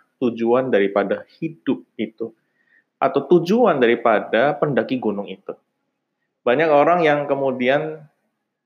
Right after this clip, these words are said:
eh, menjawab ketika saya ajukan pertanyaan ini di kelas-kelas saya, mereka menjawab bahwa tujuan daripada pendakian gunung itu adalah sampai ke puncak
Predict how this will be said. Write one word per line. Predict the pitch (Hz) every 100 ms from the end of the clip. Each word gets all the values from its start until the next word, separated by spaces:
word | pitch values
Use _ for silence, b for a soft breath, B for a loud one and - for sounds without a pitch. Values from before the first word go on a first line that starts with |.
| _ _ _ -
eh, | 117 117
menjawab | 143 135 127 110 117 160 - - -
ketika | - 113 120
saya | 123 120 117
ajukan | 113 131 139
pertanyaan | 127 123 117 117
ini |
di | 113
kelas-kelas | 110 107 107 104
saya, | 107 107 135 - _ _ _ _ _ _ 147
mereka | 151
menjawab | 190 185 151 143 175 165
bahwa | 131 135 160 160 - - -
tujuan | 165 165 208 208
daripada | 147 131 131 123
pendakian | 143 123 113 117
gunung | 110 113
itu | 120 165
adalah | 131 131
sampai | 131 113 117
ke | 123
puncak | - 160 165